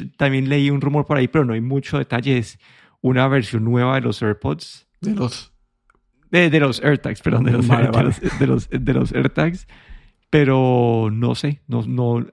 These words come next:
Speaker 1: solamente sé que había un rumor de que tal vez sacaran una versión nueva de los AirTags, pero no, no sé. Como que a mí, la verdad, viendo todo este evento, me parece que le hace falta, le hace falta algo, ¿no? Como que, no sé, el, el Apple Watch no, no, no se merece evento.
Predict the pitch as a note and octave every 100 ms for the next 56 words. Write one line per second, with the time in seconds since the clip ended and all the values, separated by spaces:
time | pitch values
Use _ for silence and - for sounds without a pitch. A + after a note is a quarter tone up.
0 | - C#3 C#3+ C#3+ D3 D#3 - D3+ - -
1 | B2+ B2 B2+ C#3+ D3+ E3 D3 C3 A#2+ B2+
2 | C3+ C3 A#2+ A#2+ A2+ B2 C3 A#2 A2 C3
3 | - E3+ F#3 _ _ _ _ _ _ _
4 | - C3+ A#2+ A2+ A#2+ - _ _ - B2
5 | A2 - A2 - _ - A#2+ A2 C3 A#2+
6 | C3+ C#3+ B2 A#2 A#2 A#2+ C3+ - C#3 C3+
7 | - C3+ C3+ C3 D3 C#3 A#2 G#2 - C3
8 | B2 A2 B2 C#3 B2+ - C3 B2+ B2+ _
9 | _ _ _ _ _ _ _ _ B2 A2
10 | A#2+ B2+ A#2 - G#2 C3+ A2+ G2+ A#2 D#3+
11 | C#3 A2+ G#2+ A#2+ C3 - B2+ A#2 - A#2
12 | A2+ - C3 - C#3+ C3+ C#3+ - B2+ B2
13 | B2 A#2+ A#2 A2+ A2 B2 A#2+ G#2+ B2 A#2
14 | C3 C#3+ - D#3+ F#3+